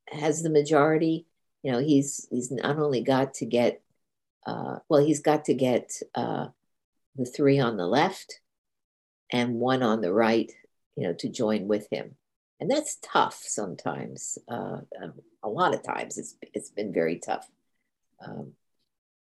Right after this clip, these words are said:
his main power is that when he is in the majority, he assigns the opinions,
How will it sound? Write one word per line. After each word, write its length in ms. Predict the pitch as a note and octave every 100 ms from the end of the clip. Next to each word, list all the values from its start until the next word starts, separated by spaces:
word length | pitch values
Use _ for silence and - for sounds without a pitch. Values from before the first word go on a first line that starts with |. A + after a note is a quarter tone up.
| _ _
his 280 | - F#3 F3
main 560 | F3 F#3+ A3 A#3+ A#3 A3
power 680 | - C3+ A#2 D3+ E3+ G3+ - _ _ _ _ -
is 260 | C#3+ C#3 -
that 340 | C3+ B2+ A#2
when 160 | C3 C#3
he 300 | C#3+ A#2 A#2
is 160 | B2
in 140 | D3 D3
the 60 |
majority, 760 | D3+ D3 D#3 D3 D3+ D#3+ E3+ - _ _ _ _
he 480 | D#3 C#3+ C#3 C#3+ -
assigns 720 | A#2 - - G#2+ A2 B2 B2 -
the 140 | B2
opinions, 640 | A#2+ B2+ G#2+ A2 C3+ -